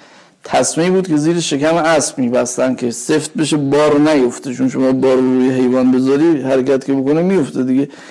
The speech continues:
با یه تسمه اینو محکم می‌کردن. حالا مجازاً چون اون لنگه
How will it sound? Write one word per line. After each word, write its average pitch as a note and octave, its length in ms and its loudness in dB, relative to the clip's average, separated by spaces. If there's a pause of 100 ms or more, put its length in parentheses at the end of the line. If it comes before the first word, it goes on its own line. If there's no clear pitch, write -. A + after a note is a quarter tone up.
(280)
با - 80 0
یه C#3+ 60 2
تسمه C#3+ 440 -2
اینو F3 160 0
محکم C3+ 420 -2
می‌کردن. A#2 480 -10 (340)
حالا F#3+ 120 0
مجازاً E3+ 640 2
چون E3+ 260 -2
اون D#3 280 0
لنگه C#3+ 500 2